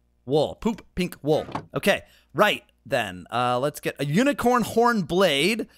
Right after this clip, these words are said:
unicorn chipped hoof bow, uh, elytra. Okay, and a leather tunic.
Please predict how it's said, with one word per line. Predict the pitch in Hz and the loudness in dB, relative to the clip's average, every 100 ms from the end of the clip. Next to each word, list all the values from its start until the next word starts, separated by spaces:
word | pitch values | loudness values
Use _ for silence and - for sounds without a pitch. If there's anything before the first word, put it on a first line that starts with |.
| _ _ _ _ | _ _ _ _
unicorn | 160 262 220 240 254 240 - - | 0 0 0 2 2 2 -4 -8
chipped | - - 277 - - - _ _ _ | -4 0 -2 -4 -18 -18 _ _ _
hoof | - 220 202 - - | -2 0 0 -10 -16
bow, | 123 151 127 113 180 226 _ _ _ _ | -4 0 0 2 -2 -4 _ _ _ _
uh, | 131 139 143 139 | -2 0 2 0
elytra. | - 98 95 101 165 220 _ _ - | -2 -6 -6 -4 -4 -4 _ _ -12
Okay, | 104 - _ _ - 180 185 202 196 175 | -12 -12 _ _ -10 -2 0 0 -2 -4
and | 127 135 139 139 113 | -6 -4 -2 -4 -4
a | |
leather | 113 175 202 | -2 0 0
tunic. | - - 196 160 160 | -4 -6 -4 -4 -6